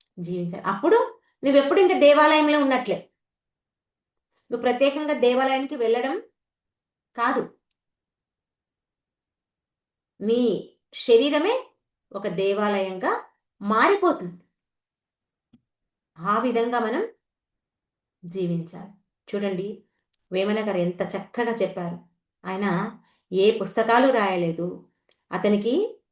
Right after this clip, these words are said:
ఎవరు శిష్యులు కూడా లేరు.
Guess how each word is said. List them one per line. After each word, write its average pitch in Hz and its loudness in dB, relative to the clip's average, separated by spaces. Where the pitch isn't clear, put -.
ఎవరు 196 4
శిష్యులు 254 0
కూడా 262 6
లేరు. 233 6